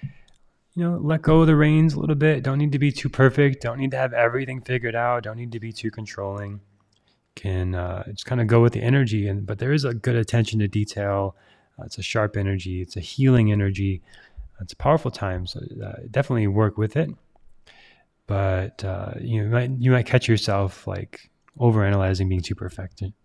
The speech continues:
perfectionistic about it. And right there, I could edit that out. I could, <laughs> you know, I made a little, uh, verbal blub. I could edit that out. And I like to do this podcast too, like, all live. Like, I don't edit it really at all.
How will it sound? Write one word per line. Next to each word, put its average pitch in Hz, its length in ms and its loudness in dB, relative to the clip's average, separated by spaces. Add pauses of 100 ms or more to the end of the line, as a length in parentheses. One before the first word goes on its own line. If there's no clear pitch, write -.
perfectionistic 98 800 -2
about 87 220 -4
it. - 100 -8 (1900)
And 110 800 2 (280)
right 107 200 2
there, 135 240 -2
I - 40 -14
could 107 140 -2
edit 107 260 2
that 107 160 4
out. 139 240 2
I - 40 -14
could, 113 240 -2 (580)
<laughs> - 0 - (720)
you 107 60 -6
know, 110 60 0
I 110 40 2
made 107 160 4
a 107 40 4
little, 104 340 6
uh, 98 340 2
verbal 104 360 2
blub. 120 340 -2 (580)
I 104 120 -10
could 101 140 -4
edit 98 180 0
that 95 140 -2
out. 104 240 2
And 104 140 0
I 110 120 2
like 135 180 8
to 127 160 6
do 127 300 4
this 120 160 4
podcast 131 480 2
too, 117 180 4
like, 101 140 4
all 110 260 8
live. 95 360 2
Like, 95 120 -10
I 98 80 -2
don't 110 280 2
edit 98 280 -6
it 92 140 -14 (360)
really 98 240 0
at 90 100 -2
all. 92 300 -4